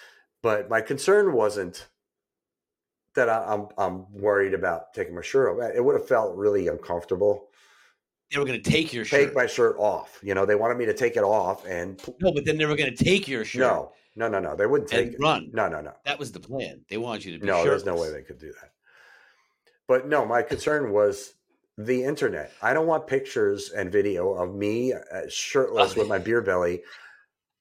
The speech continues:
Speaker 1: on stage and be like, "Here's
Speaker 2: Coming back
Speaker 1: Steve."
Speaker 2: to haunt you ten years from now when you're, like, a stud and you're like, "That was me back in the day. This is me now."
Speaker 1: Uh, no, I just didn't want, "Here's Steve Witchell from Cover Band Central, fat slob on stage
Speaker 2: <laughs>
Speaker 1: playing bass."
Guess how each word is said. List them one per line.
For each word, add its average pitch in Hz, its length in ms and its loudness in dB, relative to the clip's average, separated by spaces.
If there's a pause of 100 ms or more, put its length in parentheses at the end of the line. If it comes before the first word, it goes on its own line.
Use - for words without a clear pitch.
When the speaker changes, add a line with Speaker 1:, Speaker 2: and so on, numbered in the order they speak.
(220)
Speaker 1:
on 123 300 2
stage 107 520 4 (160)
and 104 120 -2
be 110 100 4
like, 101 200 2
"Here's 208 240 6
Speaker 2:
Coming 156 160 0
back 151 160 6
Speaker 1:
Steve." 143 100 -2
Speaker 2:
to 135 60 -8
haunt 156 220 0
you 135 240 -6
ten 147 140 -6
years 156 260 0
from 131 120 -10
now 107 160 0
when 110 120 -6
you're, 110 120 -6
like, 98 140 -10
a - 40 -14
stud 135 300 -2
and 107 80 -8
you're 101 100 -8
like, 92 140 -6
"That 123 180 -4
was 98 160 -14
me 113 440 -8
back 104 280 -8
in 98 80 -14
the 95 100 -12
day. 87 800 -4
This - 180 -18
is 78 100 -20
me 78 160 -18
now." 78 400 -14
Speaker 1:
Uh, 87 260 -2
no, 76 420 -8
I 104 120 0
just 107 280 -6
didn't 101 220 0
want, 95 260 -2
"Here's 143 280 0
Steve 151 240 0
Witchell 127 220 0
from 82 180 -8
Cover 95 200 0
Band 87 180 -2
Central, 80 440 -4 (840)
fat 98 300 0
slob 92 400 2
on 90 180 -4
stage 87 540 0
Speaker 2:
<laughs> - 40 -18
Speaker 1:
playing 87 220 -4
bass." 80 300 -10